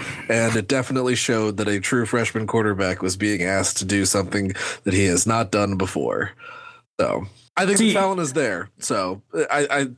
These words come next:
Speaker 1: you know, I, I don't wanna say that, you know, getting sixty minutes of Quad this week will look like that half, but I just can't say that that half was necessarily that great for his stock.
Speaker 2: See, I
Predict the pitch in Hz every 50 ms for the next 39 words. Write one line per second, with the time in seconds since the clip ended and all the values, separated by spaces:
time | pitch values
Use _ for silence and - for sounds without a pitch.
0 | - - - - - - - - - 151 131 127 120 123 127 135 120 139 143 143
1 | 147 147 135 139 139 135 127 - - 139 135 127 120 127 120 117 - _ _ _
2 | _ - 113 110 - _ _ _ _ - 147 131 123 117 113 113 113 110 113 -
3 | 139 131 127 120 - - - 131 - - 127 120 120 123 120 120 110 - 107 -
4 | - - 120 113 113 113 113 110 110 107 - - - - - - - - - -
5 | - - _ _ _ - 143 139 131 - - 131 127 123 123 - 120 120 123 123
6 | 120 - - 120 113 110 101 - 120 117 110 98 113 127 127 120 104 95 - -
7 | 110 107 107 110 110 101 110 101 - - - 135 120 113 101 - - 110 98 101
8 | 98 - 110 104 98 90 104 104 98 92 - 107 101 95 98 98 98 95 98 90
9 | - - 95 92 90 90 92 87 87 85 90 - - 98 82 - - - - -
10 | 80 71 - - - - - - - - - - - - _ _ _ _ _ _
11 | _ - - - - - 147 - - - - - _ _ _ _ _ _ _ _
12 | _ - 202 185 170 - 165 180 202 226 233 233 208 170 151